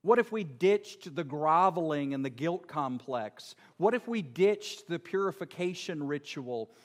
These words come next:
What if we said, along with the author of Hebrews, "By one offering, he's qualified me.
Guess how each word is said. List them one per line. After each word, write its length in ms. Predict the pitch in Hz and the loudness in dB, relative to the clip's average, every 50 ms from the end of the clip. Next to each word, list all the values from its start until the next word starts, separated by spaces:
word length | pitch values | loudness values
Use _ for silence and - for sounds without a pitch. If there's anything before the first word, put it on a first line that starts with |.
| - - _ | -20 -14 _
What 180 | 156 196 240 | 2 2 2
if 160 | 269 254 - - | 2 0 -2 -6
we 160 | 254 247 220 | -8 -8 -8
said, 640 | - - - - 233 196 156 131 127 123 120 - - - - _ _ - _ | -8 -10 -4 0 2 4 4 2 0 -4 -8 -12 -16 -18 -20 _ _ -14 _
along 800 | - 170 165 151 156 170 185 202 220 226 233 240 240 240 233 226 - - - _ | -2 -2 0 0 0 0 2 4 4 2 2 -2 -4 -6 -8 -10 -14 -18 -20 _
with 220 | - 147 156 - - | -6 -6 -6 -6 -6
the 140 | - 165 160 | -6 -2 0
author 440 | 156 175 196 220 220 - 226 220 214 | 2 4 2 2 0 0 -2 0 0
of 80 | 196 | 0
Hebrews, 920 | 160 170 170 165 160 127 131 135 131 120 117 117 117 113 117 - - - - _ _ _ _ _ _ _ | 0 -2 -2 -2 -2 -4 -4 -6 -4 -4 -6 -8 -10 -12 -14 -16 -18 -20 -20 _ _ _ _ _ _ _
"By 300 | - 123 110 170 180 175 | -10 0 2 4 4 4
one 300 | 165 151 156 185 202 208 | 2 2 2 2 2 4
offering, 760 | 208 196 185 175 165 - - 196 170 147 139 131 120 113 113 123 | 4 4 4 2 0 -2 -6 -6 -4 -4 -4 -6 -6 -8 -12 -8
he's 220 | 139 156 160 143 | -6 -6 -6 -6
qualified 720 | - - - 196 160 156 147 135 - - 143 113 110 110 101 | -8 -2 0 0 2 0 -2 -4 -4 -4 -4 -4 -4 -6 -10
me. 280 | 113 117 110 104 98 | -12 -14 -14 -16 -18